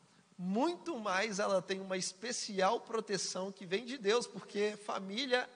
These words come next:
é plano de Deus, é criação de Deus, é projeto dele, e foi ele que instituiu a família sobre a face da terra. Bom, pastora Deise, hoje nós vamos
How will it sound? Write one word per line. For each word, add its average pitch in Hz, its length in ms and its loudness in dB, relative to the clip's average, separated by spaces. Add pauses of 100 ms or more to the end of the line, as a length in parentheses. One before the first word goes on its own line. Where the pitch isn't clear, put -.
(120)
é 196 80 0
plano 220 460 -2
de 214 120 -8
Deus, 190 540 -6 (240)
é 170 80 2
criação 214 680 0
de 226 100 -8
Deus, 180 300 -2
é 185 80 -2
projeto 185 640 -2
dele, 196 420 -6 (380)
e 180 60 -8
foi 175 280 -4
ele 175 360 -2
que 180 420 -8
instituiu 156 640 -4
a 151 40 -2
família 143 640 -4 (360)
sobre 147 420 -4
a 139 180 0
face - 440 -4
da 139 160 0
terra. 117 600 -4 (960)
Bom, 196 340 4 (800)
pastora 196 480 2
Deise, 165 540 2
hoje 165 280 0
nós 160 300 -2
vamos 147 680 -4